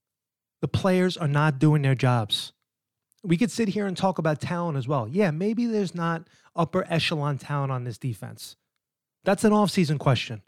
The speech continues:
The talent's not changing. They did what they had to do to address it. They signed free agents. They drafted guys. They brought in guys off the street. They're doing anything they can to fix it, and it's just not working.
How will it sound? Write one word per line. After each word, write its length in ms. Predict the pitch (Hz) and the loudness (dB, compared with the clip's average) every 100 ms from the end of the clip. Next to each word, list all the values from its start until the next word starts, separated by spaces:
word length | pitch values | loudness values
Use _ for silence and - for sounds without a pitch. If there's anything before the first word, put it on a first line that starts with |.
| _ _ _ | _ _ _
The 60 | - | -8
talent's 380 | - 196 214 180 | -2 0 0 0
not 140 | 196 | -2
changing. 340 | - 202 143 113 | 0 0 0 2
They 140 | 180 | 0
did 260 | 160 226 185 | 2 0 2
what 120 | 185 | 2
they 120 | 175 | 2
had 160 | 165 170 | 2 2
to 80 | 156 | 4
do 360 | 180 151 120 - _ _ _ _ _ | 6 6 4 -2 _ _ _ _ _
to 120 | - | 4
address 340 | 165 180 196 - | 4 6 2 0
it. 100 | 120 _ _ _ _ _ | -10 _ _ _ _ _
They 100 | 147 | -4
signed 320 | - 196 208 | 0 2 2
free 140 | 208 196 | 4 6
agents. 340 | 175 113 - | 4 0 0
They 80 | 156 | 2
drafted 460 | 131 185 196 180 | 4 4 4 0
guys. 480 | 147 123 104 - - - _ _ _ _ | 0 0 -2 -8 -14 -18 _ _ _ _
They 80 | 151 | 0
brought 200 | 160 202 | 2 2
in 100 | 196 | 2
guys 200 | 190 185 | 2 4
off 160 | 196 | 4
the 80 | - | 2
street. 400 | 147 - 220 151 | 0 2 2 2
They're 80 | 170 | 0
doing 240 | 175 202 | 2 2
anything 380 | 185 202 226 233 | 0 -2 -2 -2
they 120 | 214 | -4
can 460 | 175 - 208 147 120 - _ _ _ _ _ _ _ _ _ _ _ _ _ - | -4 -4 -2 -2 -6 -12 _ _ _ _ _ _ _ _ _ _ _ _ _ 0
to 100 | 170 | 2
fix 320 | - 202 - | 4 0 -2
it, 120 | 151 135 | -4 -2
and 100 | 139 | -4
it's 120 | 139 | -2
just 260 | - 180 175 | -2 -2 -2
not 160 | 160 | 0
working. 380 | 151 135 123 110 | 2 0 0 -8